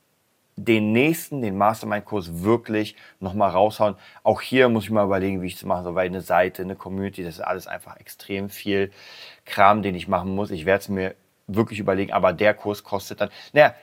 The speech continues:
der wird nicht günstiger oder teurer als der, äh, K-I-Flüsterer-Kurs. Ich denke mal so hundertfünfzig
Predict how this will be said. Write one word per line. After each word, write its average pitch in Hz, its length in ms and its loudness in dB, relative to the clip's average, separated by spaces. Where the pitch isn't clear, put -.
der 107 200 6
wird 170 200 2
nicht 151 200 -6
günstiger 123 720 0
oder 90 220 -4
teurer 113 520 0
als 104 200 -4
der, 98 460 4
äh, 98 140 -2
K-I-Flüsterer-Kurs. 107 920 -4
Ich - 40 -16
denke 110 180 -2
mal 104 160 0
so 87 120 -6
hundertfünfzig 113 760 -4